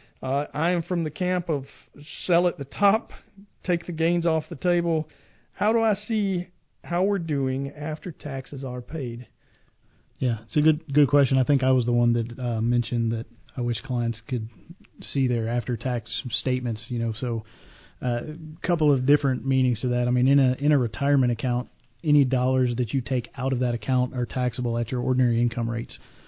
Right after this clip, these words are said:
Speaker 2: So regardless of what kind of asset it is, if it's a stock, if it's a bond, if it's cash, you pull it out of an I R A or a four oh one K account, you pay tax at whatever your marginal federal and state tax rates are.
Speaker 1: So you're saying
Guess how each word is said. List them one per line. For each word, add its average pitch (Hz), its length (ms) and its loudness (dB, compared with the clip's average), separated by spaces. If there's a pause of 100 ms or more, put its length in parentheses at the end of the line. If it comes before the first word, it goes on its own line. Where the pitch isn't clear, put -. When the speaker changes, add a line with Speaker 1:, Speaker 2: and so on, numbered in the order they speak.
(120)
Speaker 2:
So 123 120 -4
regardless 139 500 4
of 135 80 0
what 139 160 2
kind 139 140 2
of 123 80 0
asset 135 380 2
it 139 100 4
is, 135 280 4
if 117 60 -2
it's 110 140 -10
a 92 60 -12
stock, 131 360 -2
if 110 60 -6
it's 110 140 -8
a 117 40 -10
bond, 127 440 0
if 113 80 -6
it's - 200 -14 (200)
cash, 120 500 -6 (580)
you 127 80 -6
pull 156 200 4
it 143 80 6
out 143 160 6
of 127 80 2
an 127 80 4
I 135 160 4
R 131 160 2
A 131 220 2
or 123 100 2
a 113 40 -2
four 143 220 2
oh 135 40 4
one 127 100 2
K 127 160 0
account, 120 380 -2
you 127 140 0
pay 123 200 0
tax 123 400 -2
at 117 100 -4
whatever 123 320 0
your 120 240 0
marginal 117 640 0 (140)
federal 120 540 -2 (180)
and 113 240 -4
state 120 380 -6
tax 117 280 -4
rates 113 240 -4
are. 117 240 -8 (320)
Speaker 1:
So 160 200 2
you're 139 140 4
saying 147 640 0